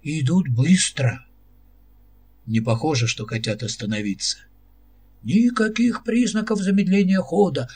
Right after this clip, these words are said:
Они продолжают стремиться вперед». «Значит, решено», —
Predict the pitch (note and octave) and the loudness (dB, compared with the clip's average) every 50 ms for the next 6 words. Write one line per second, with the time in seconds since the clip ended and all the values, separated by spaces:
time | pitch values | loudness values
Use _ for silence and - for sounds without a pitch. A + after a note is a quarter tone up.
0 | - - - A#2+ A#2 A#2+ C#3+ D#3 D3+ C#3 B2+ C#3 C3+ C3 C3+ B2+ B2+ C#3 C#3 C#3 | -20 -16 -6 -2 0 0 0 0 -2 -4 -4 -4 -2 -2 0 0 0 0 0 0
1 | C#3 C3 B2+ - - B2+ B2+ B2+ C3 C#3 B2+ - - D3 B2+ B2 - - C#3 B2 | -2 -4 -4 -6 -4 0 2 2 2 2 0 -4 -2 -4 -4 -4 -2 0 0 2
2 | B2 C#3+ D#3+ D3+ C3+ B2+ - - - - _ - - - - - _ _ _ _ | 4 4 2 0 -2 -4 -8 -14 -18 -20 _ -20 -20 -20 -20 -20 _ _ _ _
3 | _ _ _ _ _ - A#2+ - B2 D#3 B2 - C#3+ C#3 D3 D#3+ - - E3 D#3+ | _ _ _ _ _ -12 -6 -4 -2 -2 -2 -2 -2 -2 -2 0 0 0 0 0
4 | E3 A#2+ A2+ | -2 -2 -4